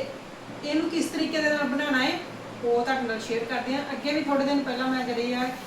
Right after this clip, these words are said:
ਬਨਾਨਾ ਜਿਹੜਾ ਪੈਕ ਵਾ, ਉਹਦੀ ਰੈਮੇਡੀ ਤੁਹਾਨੂੰ ਦਿੱਤੀ ਸੀਗੀ। ਤੇ ਅੱਜ ਹੁਣ ਤੁਹਾਡੇ ਨਾਲ ਅਸੀਂ ਨਵਾਂ ਪੈਕ ਲੈ ਕੇ ਆਏ ਹਾਂ, ਉਹ ਵੀ ਕੇਲੇ ਵਾਲਾ। ਤੇ ਇਹ ਜਿਹੜਾ ਵਾ ਸਕਿਨ ਨੂੰ ਜਿਹੜਾ ਟਾਈਟ ਕਰਦਾ ਹੈ ਤੇ ਸਕਿਨ ਤੇ ਗਲੋ ਲੈ ਕੇ ਆਉਂਦਾ ਹੈ, ਟਾਈਟ and ਬ੍ਰਾਈਟ।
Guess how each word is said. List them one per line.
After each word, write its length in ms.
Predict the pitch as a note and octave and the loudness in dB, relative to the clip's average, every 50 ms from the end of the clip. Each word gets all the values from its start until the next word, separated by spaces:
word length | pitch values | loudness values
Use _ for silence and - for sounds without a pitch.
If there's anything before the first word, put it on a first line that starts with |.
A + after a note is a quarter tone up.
| - - - - - B3+ | -12 -12 -12 -12 -8 -4
ਬਨਾਨਾ 420 | A#3+ B3+ B3+ B3+ B3+ B3 B3+ B3+ | 0 2 4 4 4 4 2 2
ਜਿਹੜਾ 200 | B3+ B3+ B3+ B3+ | 2 2 2 2
ਪੈਕ 380 | C4 - C4 A#3+ A#3+ A#3 A#3+ B3+ | 0 0 0 0 0 0 -2 -2
ਵਾ, 80 | B3 | 0
ਉਹਦੀ 680 | B3 B3 A#3+ A3+ A#3 B3+ B3+ B3+ C4 C4 B3+ B3 - - - B3+ A#3+ | 0 0 0 0 0 0 0 0 0 0 0 0 -2 -4 -4 -4 -2
ਰੈਮੇਡੀ 320 | A#3+ A#3+ A3+ A3+ A3+ A3+ A3+ | 0 0 0 0 -2 -4 -4
ਤੁਹਾਨੂੰ 260 | - B3+ A#3+ A3 G#3 | -4 -2 -2 -2 -2
ਦਿੱਤੀ 260 | G3 G3 G3 - - - | -4 -6 -6 -8 -8 -6
ਸੀਗੀ। 280 | B3 B3 C4 E4 - - - - - - - - - - - - | -6 -4 -4 -4 -4 -4 -6 -10 -12 -12 -12 -12 -12 -12 -6 0
ਤੇ 180 | D4+ C#4+ C#4 - - C#4 C#4+ C#4+ C#4+ | 0 0 0 0 0 4 6 6 6
ਅੱਜ 220 | C4+ A#3 - E4+ | 6 4 2 0
ਹੁਣ 280 | D#4 C#4 D#4+ D#4+ D4+ C4+ | 2 2 2 2 2 2
ਤੁਹਾਡੇ 360 | D#4+ D4+ D4+ C4 C4 C4 C4 | 2 2 2 2 2 2 2
ਨਾਲ 280 | B3+ B3+ B3 B3+ B3+ | 2 2 2 2 2
ਅਸੀਂ 180 | C4 - C4+ C4 | 0 2 2 2
ਨਵਾਂ 320 | B3+ B3 A#3+ A#3 A#3+ B3 | 2 2 2 2 0 0
ਪੈਕ 280 | B3 B3+ B3 A#3+ A#3+ B3+ | 0 0 0 -2 -2 -2
ਲੈ 140 | A#3+ B3 B3 | -2 -4 -4
ਕੇ 200 | B3 B3 B3 A#3 | -4 -2 -4 -2
ਆਏ 160 | A3+ A3 A3+ | -2 -2 -2
ਹਾਂ, 80 | A#3 A3+ | -4 -4
ਉਹ 140 | A#3 A3 | -4 -4
ਵੀ 160 | G#3 A#3 A#3+ - - | -4 -6 -6 -4 -4
ਕੇਲੇ 240 | B3 A3 A3 G#3+ G#3+ | -4 -2 -2 -4 -4
ਵਾਲਾ। 280 | A3 A3+ A3 A#3 B3+ C4+ B3 - - - - | -4 -2 0 0 0 0 -2 -4 -8 -8 -6
ਤੇ 80 | A#3 A#3+ B3 | -6 -4 -2
ਇਹ 300 | A#3+ A#3+ B3 B3 B3+ B3 | -2 0 2 2 2 2
ਜਿਹੜਾ 220 | A#3 A3+ A3+ A3+ | 0 -2 -2 -2
ਵਾ 240 | A3+ A3 A3+ A3+ A#3 A#3 A#3 - - - - - - - - - - | -2 -2 -2 -2 -2 -4 -4 -6 -10 -12 -12 -14 -14 -12 -12 -12 -4
ਸਕਿਨ 260 | - C#4 C#4+ C#4+ C#4+ | 0 4 6 8 8
ਨੂੰ 200 | C#4 C#4 C#4 B3+ | 8 8 8 6
ਜਿਹੜਾ 180 | C4 B3 B3+ B3+ | 6 4 4 4
ਟਾਈਟ 460 | B3+ - B3 A#3 A#3 A#3 A#3 A3+ A3+ | 2 2 2 2 2 2 0 0 -2
ਕਰਦਾ 260 | B3 A#3+ A#3 - A#3+ | -2 -4 -2 0 0
ਹੈ 80 | A#3+ A#3+ | 0 0
ਤੇ 100 | A#3+ B3+ | 0 -2
ਸਕਿਨ 300 | A#3+ - - C4+ B3+ A#3+ | -4 -4 -2 -2 -2 0
ਤੇ 200 | A#3 - A#3+ A#3 | 0 0 -2 -2
ਗਲੋ 300 | G3+ F#3+ G3+ G#3 G#3+ A3 | -2 -4 -4 -4 -2 -2
ਲੈ 120 | A3+ A#3 | -2 -2
ਕੇ 140 | A3 - A#3 | -4 -4 -4
ਆਉਂਦਾ 220 | G#3 G3+ G3 A3+ B3 | -6 -4 -2 -2 0
ਹੈ, 140 | C#4 C#4 - - - - - | 0 -2 -4 -6 -10 -6 -2
ਟਾਈਟ 320 | C#4 B3+ B3+ B3+ C4 C4 C4 | 0 2 4 4 4 2 2
and 380 | B3+ B3 B3+ D4 E4 E4 D4+ | 2 2 2 2 0 0 -2
ਬ੍ਰਾਈਟ। 380 | B3+ A#3 A#3 A3 G#3 G3 - | -2 0 0 0 0 -2 -4